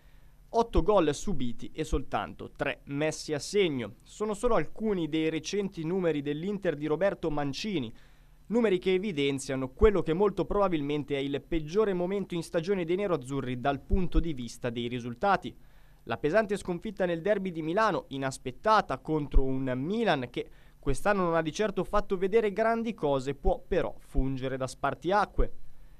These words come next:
Per continuare a lottare per obiettivi importanti come ad esempio la qualificazione all'Europa che conta, i neroazzurri devono assolutamente invertire rotta.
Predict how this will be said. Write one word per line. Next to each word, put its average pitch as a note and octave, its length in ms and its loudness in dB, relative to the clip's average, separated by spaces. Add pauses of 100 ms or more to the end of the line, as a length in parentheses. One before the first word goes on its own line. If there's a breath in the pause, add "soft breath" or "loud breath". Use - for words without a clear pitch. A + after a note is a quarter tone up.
(120)
Per - 140 -2
continuare A3+ 380 2
a A3+ 40 4
lottare G#3+ 460 2
per F#3+ 140 -4
obiettivi F3 420 -2
importanti F#3 720 0
come F#3+ 260 0
ad D#3+ 100 0
esempio E3 440 2
la C3 100 0
qualificazione D3+ 600 -2
all'Europa F3+ 420 2
che F#3 180 -8
conta, D#3+ 460 2
i C#3 100 2
neroazzurri C#3+ 720 -2
devono D3 380 0
assolutamente C#3 720 2
invertire C3 460 -2
rotta. F3 420 -2